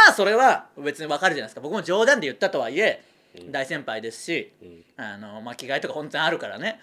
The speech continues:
Speaker 2: うん。
Speaker 1: 冗談が通じなかったんだなっていうだけでわかりますけど、本番ね、
Speaker 2: うん。
Speaker 1: あの、中でネタをやるパートがあって、
Speaker 2: うん。
Speaker 1: 僕らも漫才やらせてもらって、
Speaker 2: うん。
Speaker 1: で、爆笑さんと爆注問題二人と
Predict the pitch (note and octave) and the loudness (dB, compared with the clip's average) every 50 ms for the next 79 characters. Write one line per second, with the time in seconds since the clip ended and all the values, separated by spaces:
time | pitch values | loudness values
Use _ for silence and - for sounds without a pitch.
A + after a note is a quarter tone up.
0 | - - - F#2+ C#3+ C#3 D3 D#3 D3+ C#3 A#2+ A2 - C#3+ C3+ B2+ D3 D3 D#3 F3 | -20 -16 -10 -6 -4 -2 0 0 0 0 -4 -10 -10 -10 -10 -8 -6 -6 -6 -6
1 | E3 - - F3 D#3 D#3 E3+ F3+ - F3 D3 C3+ C3+ D3 D3 D#3 C#3 B2+ B2 - | -2 0 0 0 2 2 0 0 0 0 -2 0 0 0 0 0 0 0 0 -2
2 | D3+ D#3 D#3+ E3 D#3+ - C3+ G#2+ C3 C3+ B2 - - _ _ _ _ _ _ _ | -2 -2 -4 -6 -8 -8 -8 -4 -4 -4 -4 -4 -8 _ _ _ _ _ _ _
3 | _ _ - A3 D4 E4+ E4 F4 E4 D#4 D#4 E4 F4+ G4+ - - _ - - F#2+ | _ _ 0 0 2 4 4 4 4 4 2 -2 -2 -4 -4 -10 _ -20 -20 -20
4 | - - _ _ _ _ _ _ _ _ _ _ - - - _ - D3+ C3+ C3 | -20 -20 _ _ _ _ _ _ _ _ _ _ -20 -20 -20 _ -10 -8 -8 -8
5 | B2 B2 C#3 G3+ C4 C4+ B3+ F#3 D#3+ C#3+ D3 D#3 E3 A3+ B3 C4 C4 C4 C4 C4 | -8 -6 -4 -2 0 0 2 2 2 0 0 -2 0 4 6 6 8 6 6 4
6 | B3+ B3+ B3 B3+ B3+ A#3+ C4 B3 B3+ - - D#3+ D#3 C#3 G#2+ E2+ - - F#2 F#2 | 4 4 4 4 4 4 4 4 2 0 -4 -2 -2 -2 -2 -4 -10 -18 -20 -20
7 | F2+ E2+ D3+ D3+ D#3 F#3+ F3 C#3+ C3+ C#3 D#3 E3 D#3+ D3 B2+ B2 C3 C3 - D3+ | -16 -10 -8 -4 -2 -2 -2 -2 -4 -6 -6 -2 -2 0 0 -2 -4 -6 -8 -6
8 | D3 C#3+ C#3+ C#3+ - _ - G#3+ F#3+ B2 - - - F#2 F#2 F2+ - - - _ | -4 -4 -4 -4 -4 _ 0 0 2 0 -2 -6 -14 -20 -20 -20 -20 -20 -20 _
9 | - - A#3+ B3+ B3 G3 A3 G#3+ G#3 - - B3 B3+ B3 B3 B3 A#3 A#3+ A3+ A3+ | 0 4 6 6 6 6 4 2 0 0 0 0 2 2 2 0 0 0 0 0
10 | A3+ D4 A3+ - C#3+ C#3+ - - E3 D#3+ F3 F#3+ E3+ C#3 A2 - - E3+ E3 E3 | 2 2 2 2 0 -4 -4 -6 -6 -4 -4 -4 -4 -6 -4 0 0 0 0 0
11 | - A#3 A#3+ E3 A2 - | 0 0 2 2 0 -2